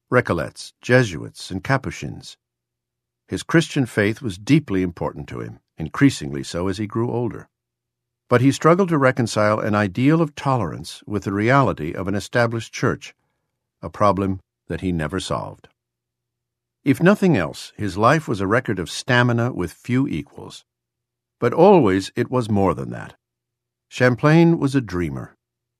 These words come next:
Like most visionaries, he dreamed of many things. Several scholars have written about his dream of finding a passage to China.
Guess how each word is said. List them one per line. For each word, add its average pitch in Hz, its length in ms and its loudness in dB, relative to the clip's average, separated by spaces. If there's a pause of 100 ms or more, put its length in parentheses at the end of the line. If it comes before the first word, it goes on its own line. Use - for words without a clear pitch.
(340)
Like 107 180 -4
most 143 260 4
visionaries, 107 600 0
he 104 100 -2
dreamed 113 500 0
of 107 120 -4
many 107 240 -2
things. 87 540 -8 (840)
Several 110 380 2
scholars 113 420 4
have 98 140 -4
written 107 240 -2
about 104 240 2
his 98 180 -6
dream 101 400 0
of 101 120 -4
finding 92 340 -2
a 92 60 -6
passage 85 500 -8
to 131 100 -8
China. 131 460 -2